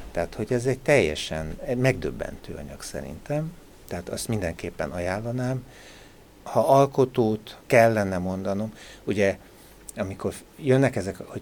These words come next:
te kit szeretsz, mint fotóst meg, hát akkor persze, akkor van itt millió név. Én Kertészhez mindig visszatérek, mert egyszerűen nem tudok nem elmozdulni onnan.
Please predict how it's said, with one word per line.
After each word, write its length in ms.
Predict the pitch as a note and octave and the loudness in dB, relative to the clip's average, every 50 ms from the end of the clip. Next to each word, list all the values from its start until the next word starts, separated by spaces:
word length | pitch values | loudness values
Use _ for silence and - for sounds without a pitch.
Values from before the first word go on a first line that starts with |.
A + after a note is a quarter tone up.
| - - | -14 -12
te 120 | - G2 - | -12 -10 -8
kit 220 | - - G2+ F#2+ | -4 -4 -4 -4
szeretsz, 460 | - - - F2 D#2 E2 D#2+ - - | -4 -6 -6 -4 -4 -4 -6 -8 -10
mint 200 | - E2 D#2 D2 | -10 -10 -10 -10
fotóst 560 | - - D2 D2 - - D2 C#2 C2 - - - | -8 -8 -8 -8 -8 -8 -8 -8 -8 -10 -12 -14
meg, 180 | D2+ D2+ D2+ - | -14 -14 -12 -10
hát 220 | A2 F#2+ - - - - - - - | -8 -10 -10 -10 -16 -20 -20 -16 -12
akkor 280 | - - - - G#2+ | -12 -10 -10 -10 -6
persze, 420 | - - G#2 E2+ - - - - D2+ | -2 0 0 0 -2 -4 -6 -8 -8
akkor 240 | D2 - - G2 F#2+ | -8 -6 -6 -2 0
van 180 | G#2+ G2+ F#2+ | 0 0 0
itt 180 | F#2 F2+ - - | -2 -4 -4 -2
millió 460 | G#2+ G#2+ G#2 G2 F2 E2 D#2+ D#2 D#2 | 0 2 2 2 0 -2 -2 -4 -6
név. 400 | D2+ D2 D2 C#2+ D2 D#2 G#2 A#2 - - - - - - - | -6 -6 -6 -4 -2 -2 -4 -4 -6 -14 -20 -20 -20 -14 -10
Én 180 | - A2 G#2 - | -8 -8 -2 2
Kertészhez 640 | - C3 B2+ B2 - - A2 G2+ - - G#2+ F#2+ | 6 6 6 6 6 2 -2 0 -2 -2 -2 -2
mindig 300 | A2+ B2 B2 B2 A#2 F#2 | -2 0 0 0 0 0
visszatérek, 800 | F#2+ F#2 - - G2 E2+ - - D#2 C#2 C2 - D#2+ - - - - - - - - - - - - - - - - - - - - | 0 -2 -2 -2 -4 -4 -2 -2 -4 -2 -4 -4 -6 -8 -10 -16 -20 -20 -20 -20 -20 -20 -20 -20 -20 -20 -20 -20 -20 -20 -20 -12 -6
mert 160 | F2+ E2+ F#2 | -4 -2 -2
egyszerűen 440 | G2 - - - A2 F#2+ F#2+ F#2+ G2+ | -2 -4 -4 -4 -4 -2 -2 0 0
nem 580 | G#2+ G#2+ G2+ F2+ F2 E2 D2+ D2 - - - - | 0 2 0 0 0 -2 -6 -8 -10 -12 -12 -10
tudok 380 | - F#2 D2+ D2 D2 C#2 - - | -8 -8 -6 -6 -8 -10 -8 -8
nem 220 | E2+ D#2+ D2+ C#2+ | -8 -8 -8 -8
elmozdulni 880 | D2+ D2 C#2+ C2+ C2+ C2 B1 - - - - C2+ B1+ C#2+ C#2+ C#2+ C#2+ | -10 -10 -10 -10 -10 -10 -12 -12 -14 -14 -14 -12 -12 -10 -12 -12 -12
onnan. 560 | D2 D2+ D2 C2 C2 C#2+ D#2 E2+ G#2 B2+ C3+ | -10 -10 -10 -10 -10 -8 -6 -6 -4 -6 -6